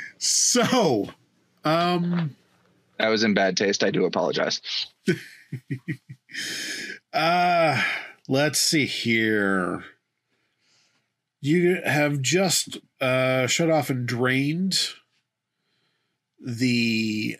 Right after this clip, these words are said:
Speaker 1: um, uh, you have just shut off and drained the water from that room.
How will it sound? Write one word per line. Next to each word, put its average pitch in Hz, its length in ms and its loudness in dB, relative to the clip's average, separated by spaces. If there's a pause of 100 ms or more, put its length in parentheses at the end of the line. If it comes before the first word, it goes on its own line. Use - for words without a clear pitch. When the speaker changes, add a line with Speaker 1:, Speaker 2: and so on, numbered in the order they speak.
Speaker 1:
um, 104 680 -2 (2250)
uh, 107 300 -2
you 117 140 0
have 123 100 0
just 143 220 0
shut 156 200 0
off 131 300 -2
and 117 300 -6
drained 120 760 -4 (420)
the 101 720 -4 (640)
water 123 560 0 (960)
from 180 260 0
that 127 240 0
room. 104 460 -4